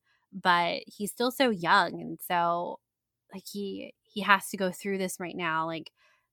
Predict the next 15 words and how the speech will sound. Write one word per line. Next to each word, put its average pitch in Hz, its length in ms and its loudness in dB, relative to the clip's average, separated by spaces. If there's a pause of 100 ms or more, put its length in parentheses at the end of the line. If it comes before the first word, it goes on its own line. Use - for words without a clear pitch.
the 214 100 0
only 214 220 2
thing 202 220 -2
that's 185 180 -6
gonna 185 180 -4
make 175 180 -4
it 170 100 -8
better 175 240 0
is 175 160 -6
him, 170 480 -4 (420)
is 202 200 2
training, - 520 0 (100)
honestly, 180 500 2
which 180 180 -4
is 202 120 -4